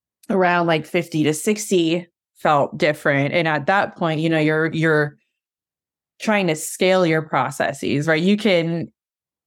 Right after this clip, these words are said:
you can keep things together pretty easily on a small team, but now building,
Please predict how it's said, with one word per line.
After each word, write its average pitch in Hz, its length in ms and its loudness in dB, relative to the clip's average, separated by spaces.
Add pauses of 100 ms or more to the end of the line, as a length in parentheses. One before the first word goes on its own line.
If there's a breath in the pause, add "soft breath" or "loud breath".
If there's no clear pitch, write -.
(100)
you 202 80 -2
can 202 160 0
keep 226 380 -2
things 196 320 0
together 175 440 2
pretty 175 460 0
easily 175 640 0
on 160 200 0
a 160 80 -2
small 156 400 -2
team, 180 440 2
but 151 320 2
now 165 380 0 (200)
building, 170 640 0